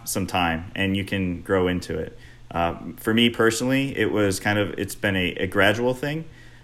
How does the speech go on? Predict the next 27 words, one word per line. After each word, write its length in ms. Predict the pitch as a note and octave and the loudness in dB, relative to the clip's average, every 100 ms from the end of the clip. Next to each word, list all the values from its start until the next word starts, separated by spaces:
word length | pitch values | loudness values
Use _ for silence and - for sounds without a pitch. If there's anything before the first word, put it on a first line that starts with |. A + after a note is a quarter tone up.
| - - | -10 -2
Um, 520 | F2+ F2 E2+ E2 - | 0 2 0 -4 -6
and 180 | G#2 G2+ | -4 0
so 560 | - G#2+ G2+ G2 F2+ - - - - | 2 4 6 4 2 -6 -18 -20 -10
it's, 680 | - F#2+ F#2 - - - - - - - | 0 0 2 -2 -2 -4 -6 -12 -12 -4
uh, 240 | F2 E2+ | -2 -2
it's 140 | - - | -2 0
tough, 420 | - A#2+ C#3+ - | 6 6 4 2
but 340 | A2+ G2+ - - - - - | 4 4 2 -8 -20 -20 0
part 200 | A#2+ A#2 | 4 4
of 120 | G#2+ | 4
my, 440 | G#2+ A2 A#2 A#2 A#2+ - | 4 4 4 2 -4 -4
um, 540 | G2 F#2+ F#2 F2 F#2+ - - | -2 0 0 -2 -8 -12 0
background 420 | G#2 G#2+ A#2 A2+ | 2 2 2 0
in 100 | A2 | 2
that 200 | G#2+ A2+ | 4 4
and 220 | G2+ G2 | 2 -2
the 60 | F#2 | -2
reason 340 | G2+ G#2+ G#2+ | 0 0 0
for 220 | G2 G#2+ A2 | -2 0 0
it 60 | |
is 120 | G#2+ G2+ | -2 -6
because 320 | G2+ G2+ F#2+ | -2 0 4
I 120 | G#2 | 4
have 380 | G#2 G#2+ A2 A2+ | 6 6 4 2
a, 380 | G#2+ G2+ F#2+ G2+ - - - | 2 2 0 -6 -14 -12 0
a 100 | G2+ | 2
large 580 | G2+ A2+ A#2+ A#2+ - | 6 8 8 6 0